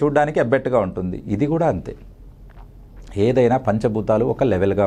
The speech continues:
ఉండాలి. ఆ లెవెల్ తప్పినప్పుడు వాటి యొక్క డిఫెక్ట్స్ వస్తాయి.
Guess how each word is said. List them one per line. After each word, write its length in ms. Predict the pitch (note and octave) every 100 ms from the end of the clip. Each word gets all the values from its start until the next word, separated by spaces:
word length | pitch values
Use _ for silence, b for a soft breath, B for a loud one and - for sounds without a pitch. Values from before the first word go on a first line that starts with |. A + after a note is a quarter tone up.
| E2+
ఉండాలి. 300 | E2 E2 F2 - - b b b b b b G2+
ఆ 20 | G2+
లెవెల్ 260 | G#2 C3 G2 - -
తప్పినప్పుడు 460 | G#2+ B2+ A#2 B2 D#3
వాటి 180 | A#2+ A#2
యొక్క 180 | B2 E3+ A#2
డిఫెక్ట్స్ 360 | A2 D3+ D3 E2+
వస్తాయి. 280 | - -